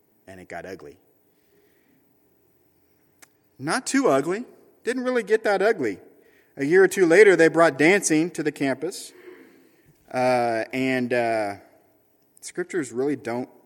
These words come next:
prohibit dancing. David danced, and there was dancing. There's inappropriate dancing, but I'm not sure if we need to die on that hill. And, uh, when he brought dancing to campus, that's when all the letters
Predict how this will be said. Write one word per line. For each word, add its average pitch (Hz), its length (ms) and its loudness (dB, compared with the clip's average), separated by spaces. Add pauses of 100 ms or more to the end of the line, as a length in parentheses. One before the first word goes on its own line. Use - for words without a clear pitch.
(180)
prohibit 127 800 -10
dancing. 175 720 -12
David 123 440 -12
danced, 123 640 -12
and 98 140 -20
there 107 120 -18
was 123 200 -20
dancing. 110 480 -16
There's 95 220 -16
inappropriate 117 800 -10
dancing, 127 520 -12
but 101 220 -14 (880)
I'm 170 100 -12
not 175 200 -6
sure 151 260 -6
if 139 120 -10
we 127 120 -8
need 123 160 -6
to 113 80 -10
die 107 260 -6
on 135 180 -6
that 101 180 -10
hill. 165 420 -8 (920)
And, 123 400 -4
uh, 120 380 0
when 135 180 -6
he 156 100 -4
brought 160 240 -2
dancing 156 340 -2
to 131 80 -4
campus, 117 420 -12
that's 131 340 -6
when 131 120 -8
all 113 120 -6
the 110 100 -8
letters 101 540 -10